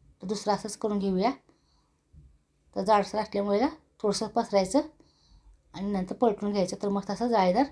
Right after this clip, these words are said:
स्पंज डोसा तयार झाला आहे. आपल्या ताटात घालूया.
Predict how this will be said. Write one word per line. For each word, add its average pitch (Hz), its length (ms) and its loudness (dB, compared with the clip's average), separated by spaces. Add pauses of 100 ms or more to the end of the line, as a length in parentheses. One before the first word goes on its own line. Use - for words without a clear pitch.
(440)
स्पंज 196 280 -2
डोसा 196 220 -4 (100)
तयार 208 180 4
झाला 208 180 0
आहे. 262 100 2 (200)
आपल्या 180 280 -2
ताटात 196 260 -2
घालूया. 196 320 0